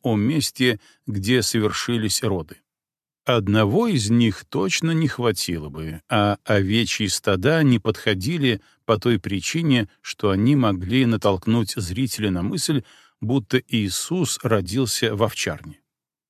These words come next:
Именно соединение образов вола и осла указывает на то, что перед нами ясли. Так, из первых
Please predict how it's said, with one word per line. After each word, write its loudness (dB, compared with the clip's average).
Именно 4
соединение 4
образов 2
вола 4
и 0
осла 0
указывает 0
на -2
то, -2
что -4
перед -2
нами 0
ясли. -6
Так, 0
из 2
первых 2